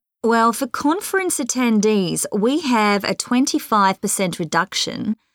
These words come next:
so we can offer you rooms at a hundred and thirty-five dollars. Normally, a standard room's a hundred and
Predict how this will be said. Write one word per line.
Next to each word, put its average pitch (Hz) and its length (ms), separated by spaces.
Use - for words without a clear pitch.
so 214 420
we 233 160
can - 240
offer 269 240
you 202 240
rooms 180 640
at 196 160
a 196 40
hundred 226 480
and 285 140
thirty-five 196 800
dollars. 165 640
Normally, 262 600
a 190 80
standard 196 560
room's 175 520
a 185 80
hundred 185 540
and 170 160